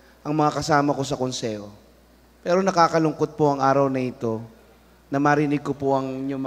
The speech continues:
mga ruling na hindi naman po natin gusto ito. Ako bilang vice mayor nyo, ginawa ko po lahat ng one hundred percent na magagawa ko para iangat ang ating city council.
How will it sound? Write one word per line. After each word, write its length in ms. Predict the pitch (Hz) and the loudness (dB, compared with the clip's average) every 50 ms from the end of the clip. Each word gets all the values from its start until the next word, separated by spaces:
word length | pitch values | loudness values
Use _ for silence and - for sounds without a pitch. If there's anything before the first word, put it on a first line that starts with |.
| 127 | -6
mga 120 | 127 127 127 123 117 117 117 120 - - | -6 -4 -4 -4 -6 -6 -10 -14 -16 -12
ruling 360 | 151 165 208 208 143 117 113 117 123 131 | -6 -4 -4 -2 -4 -4 -6 -8 -12 -12
na 320 | 135 135 143 143 139 147 151 - - - - - - - - - _ _ - | -8 -8 -8 -8 -8 -10 -14 -20 -20 -20 -20 -20 -20 -20 -20 -20 _ _ -6
hindi 160 | 175 196 208 | -2 0 0
naman 240 | 208 202 202 196 196 | 2 2 0 -2 -2
po 160 | 175 185 180 | -4 -6 -2
natin 320 | 175 170 165 170 165 156 | -2 -2 -2 -2 -6 -8
gusto 320 | 123 131 131 - - 123 110 | -6 -8 -8 -6 -4 -6 -6
ito. 160 | - - 92 92 - - - - - - - - _ _ _ _ _ _ _ _ _ _ _ _ _ _ _ _ _ _ _ - | -6 -8 -14 -14 -16 -20 -20 -20 -20 -20 -20 -20 _ _ _ _ _ _ _ _ _ _ _ _ _ _ _ _ _ _ _ -2
Ako 160 | 180 214 196 | 0 2 4
bilang 240 | 190 208 202 202 190 | 6 6 4 4 4
vice 320 | 170 180 185 180 - 180 | 4 4 4 4 2 2
mayor 240 | 185 170 165 160 160 | 2 4 4 4 2
nyo, 320 | 160 156 151 151 160 180 - - - - - - _ _ _ - | 2 0 -2 -4 -4 -6 -12 -18 -20 -20 -20 -20 _ _ _ -10
ginawa 400 | 139 147 160 156 160 156 160 151 | -4 -2 0 2 4 6 4 4
ko 160 | 143 151 156 | 4 0 -4
po 240 | 160 160 165 165 151 | -2 -2 -2 0 0
lahat 320 | 147 147 151 160 160 156 160 156 | 0 -2 -2 -2 -2 -2 -4 -6
ng 180 | 147 139 139 | -6 -6 -4
one 80 | 143 147 151 | -2 0 0
hundred 240 | 147 147 151 147 - | 2 2 2 0 0
percent 560 | - 143 135 131 - - 165 156 156 156 151 - - - - - - - - | -2 -4 -2 -2 -2 0 2 2 2 2 -2 -8 -16 -20 -20 -20 -18 -12 -8
na 80 | 143 143 | -4 -2
magagawa 560 | 143 143 139 147 143 139 139 147 147 143 139 | -2 0 2 4 2 2 2 2 2 2 2
ko 160 | 143 151 156 | 0 -2 -6
para 240 | 147 - 143 139 143 | -4 -4 -4 -2 -2
iangat 480 | 143 139 139 139 139 143 147 143 - - | -2 -2 -2 -2 0 0 0 0 0 -4
ang 160 | 147 135 135 | -8 -6 -6
ating 300 | 135 135 - 143 135 127 | -6 -6 -6 -8 -8 -8
city 260 | - 135 127 135 131 | -8 -8 -10 -10 -8
council. 480 | 127 139 127 120 127 123 - 113 107 | -6 -4 -4 -4 -4 -8 -10 -10 -12